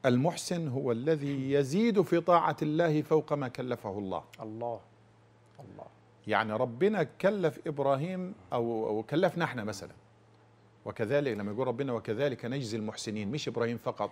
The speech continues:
Speaker 2: يعني الإحسان هو الاستزادة. آه.
Speaker 1: الاستزادة فوق ما فرض الله.
Speaker 2: تمام.
Speaker 1: تفسير ذلك من فين؟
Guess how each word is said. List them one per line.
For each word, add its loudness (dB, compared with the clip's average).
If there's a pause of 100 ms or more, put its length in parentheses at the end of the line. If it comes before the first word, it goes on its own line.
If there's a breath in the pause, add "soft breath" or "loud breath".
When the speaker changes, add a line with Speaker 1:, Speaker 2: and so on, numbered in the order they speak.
(100)
Speaker 2:
يعني -2
الإحسان 2
هو 2
الاستزادة. 2 (420 soft breath)
آه. 0
Speaker 1:
الاستزادة 2
فوق 0
ما -2
فرض 4
الله. 0 (180)
Speaker 2:
تمام. -10 (640)
Speaker 1:
تفسير -2
ذلك 2
من -2
فين؟ -4